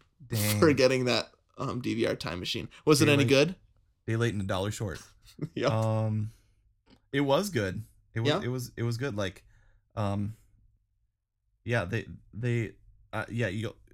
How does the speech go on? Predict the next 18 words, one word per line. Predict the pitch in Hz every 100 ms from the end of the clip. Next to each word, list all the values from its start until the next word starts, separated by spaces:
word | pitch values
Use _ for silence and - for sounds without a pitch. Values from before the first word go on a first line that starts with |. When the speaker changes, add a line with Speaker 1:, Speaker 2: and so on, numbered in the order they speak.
| -
Speaker 1:
I'm | 123 127
sure | - 156
they'll | 113 95
replay | 87 92 90 95
it, | 78 76
but | 117
it | 120
was | 120 117 - - _ _ -
four | - - 127 131
Modern | 131 117 117 110
Marvels | 101 101 104 107
in | 98
a |
row | 95 95 90
that | 90 -
were | 92 82 95 117 - _ _ _ _ -
like | 117 104 -
underwear. | 107 101 85 87 71 57